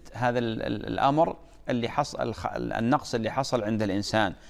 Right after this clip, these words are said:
و-، وأيضًا فيها جانب تربوي نبهت عليه أظن بالأمس أو قبل أمس، إنه لازم نعلم عيالنا هذه الفرائض والشعائر. أنا ذكرت بالأمس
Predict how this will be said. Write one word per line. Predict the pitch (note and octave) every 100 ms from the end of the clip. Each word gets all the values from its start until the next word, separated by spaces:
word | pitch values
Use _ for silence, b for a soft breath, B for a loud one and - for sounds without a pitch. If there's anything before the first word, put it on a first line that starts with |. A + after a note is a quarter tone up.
| B -
و-، | B2 A#2 A#2+
وأيضًا | A2+ - G3 G3+
فيها | D#3+ F3+ D3+
جانب | D#3+ D#3+ C#3+
تربوي | - D3+ C3+ B2+
نبهت | B2+ A2+ B2+ G#2+
عليه | A#2 B2+ B2
أظن | A#2+ A#2
بالأمس | A2 A2+ B2+ B2 -
أو | A2
قبل | A#2 G#2+
أمس، | G#2+ E3 - b b b b -
إنه | A2+
لازم | A2+ F#3 G#3 F3
نعلم | C#3+ D#3 C3
عيالنا | B2+ D#3 D3+ A#2+ A2
هذه | A#2
الفرائض | G#2+ A2 B2+ C#3 G#2+
والشعائر. | G2+ - G2+ A2 G#2 - b b b - B2+
أنا | D3
ذكرت | C#3+ D3+ F3+
بالأمس | C3 C#3 C#3 C3+ -